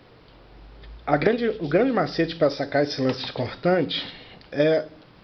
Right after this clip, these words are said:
esse aqui. Quando ele fala que a gente tem que calcular W A, W B, que na verdade são as cargas, é,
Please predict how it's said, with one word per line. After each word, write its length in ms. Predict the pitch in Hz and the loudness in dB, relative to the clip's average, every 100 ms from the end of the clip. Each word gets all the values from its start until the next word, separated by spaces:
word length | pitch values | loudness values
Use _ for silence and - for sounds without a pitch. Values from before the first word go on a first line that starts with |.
| - | -2
esse 220 | 202 - | 0 0
aqui. 240 | - 120 - - - - - - - - - - - - - - | 0 -2 -4 -16 -20 -20 -20 -20 -20 -20 -20 -20 -20 -20 -20 -2
Quando 260 | 220 240 | 0 2
ele 140 | 240 214 | 2 4
fala 240 | 180 170 | 4 2
que 100 | 165 | 0
a 20 | |
gente 140 | 156 - | -4 -2
tem 80 | |
que 60 | 147 | -4
calcular 280 | 135 151 127 | 0 2 4
W 260 | 127 131 127 | 4 2 2
A, 80 | |
W 200 | 120 107 | 0 -2
B, 200 | 107 147 | 0 2
que 180 | 147 - - | 2 -6 -10
na 80 | 131 | -4
verdade 320 | 131 131 127 | 0 2 0
são 80 | - | -2
as 160 | 110 - | -6 -2
cargas, 640 | 156 156 139 101 - - - - - - - - - | 2 2 0 -4 -8 -8 -14 -20 -20 -20 -20 -20 -2
é, 540 | - 160 160 156 147 | 2 4 4 4 0